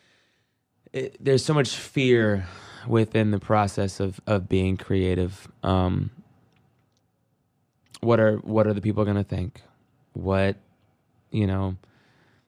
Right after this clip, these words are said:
the judgment that comes up of being an artist. And,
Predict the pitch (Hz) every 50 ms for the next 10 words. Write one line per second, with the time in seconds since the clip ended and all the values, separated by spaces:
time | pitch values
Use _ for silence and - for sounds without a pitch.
0 | _ _ _ _ _ _ _ _ - 117 120 123 117 110 101 104 117 110 110 107
1 | 104 101 110 110 110 101 98 107 95 - - 104 104 101 101 101 98 - 101 92
2 | 98 - 104 101 101 101 98 98 101 95 98 98 98 98 - - - - 107 104
3 | 98 98